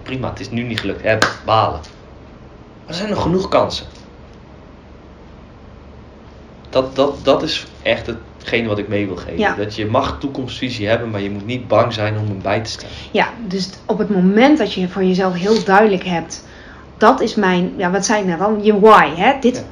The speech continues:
Speaker 2: ik, ik wil dit. Ik, en, en dat je ook heel goed voelt, "Waarom wil ik dit?" Want qua, ehm,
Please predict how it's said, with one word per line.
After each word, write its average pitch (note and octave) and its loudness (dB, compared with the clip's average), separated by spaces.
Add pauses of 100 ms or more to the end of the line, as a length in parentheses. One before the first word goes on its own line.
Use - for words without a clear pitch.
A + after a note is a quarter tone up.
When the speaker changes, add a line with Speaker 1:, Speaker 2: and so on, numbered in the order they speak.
Speaker 2:
ik, - -8
ik - -2
wil G#3 8
dit. F#4 4
Ik, A3+ -4 (160)
en, A3 -2
en B3 -2
dat A3 0
je C4 -4
ook B3 -4
heel C#4 2
goed C4 0
voelt, B3+ 0 (100)
"Waarom A#3+ 6
wil F3 0
ik E3 -6
dit?" F3+ -4
Want G3+ -6
qua, A3 4 (720)
ehm, A3 -4